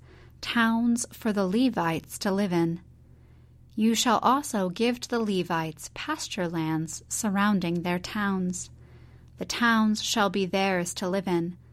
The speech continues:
and their pasture lands shall be for their cattle, for their livestock, and for all their animals."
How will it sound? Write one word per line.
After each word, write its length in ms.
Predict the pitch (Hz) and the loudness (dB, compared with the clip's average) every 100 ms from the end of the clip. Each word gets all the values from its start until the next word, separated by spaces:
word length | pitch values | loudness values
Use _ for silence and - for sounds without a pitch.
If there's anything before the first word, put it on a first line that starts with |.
| - - - - | -20 -20 -10 -2
and 120 | 185 | 0
their 100 | 185 | 0
pasture 540 | - 311 311 - 185 | 0 0 -2 -2 0
lands 560 | 175 170 165 165 175 - - | 4 4 4 2 -4 -14 -6
shall 340 | - 214 196 | 0 2 0
be 400 | 175 214 196 170 | 0 -2 -2 -4
for 240 | - 196 | -6 -6
their 180 | 180 175 | -2 -2
cattle, 540 | 175 - 233 202 165 180 - - - | -2 -4 -2 0 -4 -8 -20 -20 -20
for 240 | - 226 | -2 0
their 180 | 226 226 | 4 2
livestock, 840 | 226 214 226 - - 156 147 - - - - 208 | 4 4 2 -2 -2 -4 -4 -12 -20 -20 -8 -2
and 120 | 185 | -2
for 160 | 196 | -2
all 280 | - 190 185 | 0 2 2
their 200 | 170 165 | 0 -2
animals." 760 | 175 185 180 165 175 - - | 0 0 2 0 -2 -4 -4